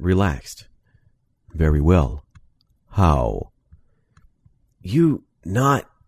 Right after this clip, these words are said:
next of kin." I stopped. It was exhausting. He nodded, slowly, then pulled a chair next to the bed.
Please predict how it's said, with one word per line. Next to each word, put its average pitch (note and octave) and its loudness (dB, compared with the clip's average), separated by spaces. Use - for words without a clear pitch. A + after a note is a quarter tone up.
next A2+ -4
of G#2 -6
kin." A2+ -6
I F#2+ 2
stopped. D#2+ -2
It C3+ 0
was B2 0
exhausting. F2+ -2
He A#2+ 0
nodded, F#2 0
slowly, E2 0
then A#2+ 2
pulled D#3 2
a C#3 4
chair G2 0
next D#2 -4
to E2+ -4
the D#2+ -4
bed. C#2+ -4